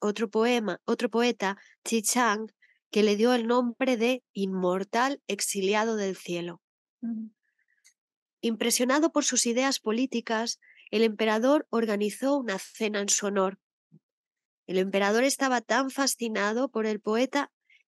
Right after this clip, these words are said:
Speaker 1: que hasta le condimentaba personalmente la sopa. Lo contrató como ca-,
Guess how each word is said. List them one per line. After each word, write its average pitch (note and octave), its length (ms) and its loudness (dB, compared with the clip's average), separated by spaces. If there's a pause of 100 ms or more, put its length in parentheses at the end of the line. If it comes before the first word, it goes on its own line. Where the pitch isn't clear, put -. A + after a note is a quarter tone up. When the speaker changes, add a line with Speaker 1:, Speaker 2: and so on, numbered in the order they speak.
Speaker 1:
que A3 80 0
hasta G#3 240 0
le G#3+ 140 0
condimentaba G#3+ 800 0
personalmente B3 880 -2
la A3+ 140 -2
sopa. - 440 -6 (2250)
Lo A3 160 4
contrató A#3+ 480 2
como D4+ 260 4
ca-, - 220 -2